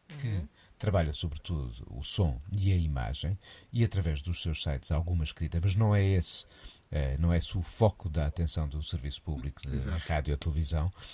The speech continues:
Speaker 1: eh, fazem já o seu jornalismo musical usando, eh, as suas formas de comunicar.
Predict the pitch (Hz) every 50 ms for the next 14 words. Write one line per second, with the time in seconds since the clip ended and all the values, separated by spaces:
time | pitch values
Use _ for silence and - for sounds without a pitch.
0 | - - - - - - - - 117 113 - 127 120 113 110 101 - 123 - -
1 | - 135 131 131 123 - 131 135 117 98 107 117 120 135 147 - - - 135 147
2 | 147 - - - 131 131 135 135 - 120 107 92 98 127 131 123 117 113 104 113
3 | 120 117 113 113 117 107 95 95 95 87 104 95 - - 110 110 120 123 - -
4 | 113 104 98 92 113 113 120 127 123 135 135 - - - - - - - - -
5 | 78 71 73 - - _ _ - - 104 95 - - - 110 107 101 - - 117
6 | 107 113 113 107 98 107 - - - 117 113 - - 113 101 82 69